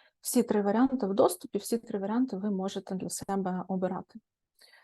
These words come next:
Е, формат навчання у нас змішаний.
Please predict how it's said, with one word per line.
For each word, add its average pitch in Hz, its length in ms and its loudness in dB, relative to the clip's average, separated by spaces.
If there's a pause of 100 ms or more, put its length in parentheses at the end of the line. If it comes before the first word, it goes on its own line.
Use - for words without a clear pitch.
(380)
Е, 214 260 0
формат 302 380 2
навчання 285 420 2
у 202 60 4
нас 226 220 4
змішаний. 196 560 -2